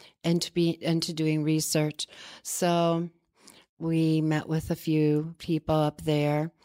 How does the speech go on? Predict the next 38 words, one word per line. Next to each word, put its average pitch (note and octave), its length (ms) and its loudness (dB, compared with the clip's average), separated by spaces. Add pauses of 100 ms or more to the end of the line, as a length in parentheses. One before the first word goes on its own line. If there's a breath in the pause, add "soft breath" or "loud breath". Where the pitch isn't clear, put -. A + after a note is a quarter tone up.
(400 soft breath)
and, D3+ 360 0
um, D3+ 480 -2 (1160 loud breath)
things G3+ 240 2
are E3+ 100 4
really, E3 460 4
uh, - 160 -8 (160)
uh, - 140 -2
we're G3+ 160 4
at A3 280 2 (120)
the F3+ 120 0
point F3+ 360 0
right E3 200 -2
now E3 200 2
where D#3 100 2
we D#3 180 -4
can, E3 240 0
can D3+ 380 -2
collect D3+ 420 0
donations. D3 800 0
So - 460 -6 (540 loud breath)
we're F3+ 100 0
just F3 480 -4 (140)
pressing D#3 460 0
go D3 260 2
on C#3+ 180 0
that D3 240 -4
one. D3 300 -6 (400 loud breath)
So, - 400 -4
so F3 260 2
if E3+ 140 0
anybody F#3 420 2
out E3+ 200 -2
there D#3+ 420 -2 (340 loud breath)
wants E3 380 -2
to F3+ 100 0
make D#3+ 240 0
a E3+ 60 0
donation D#3 880 0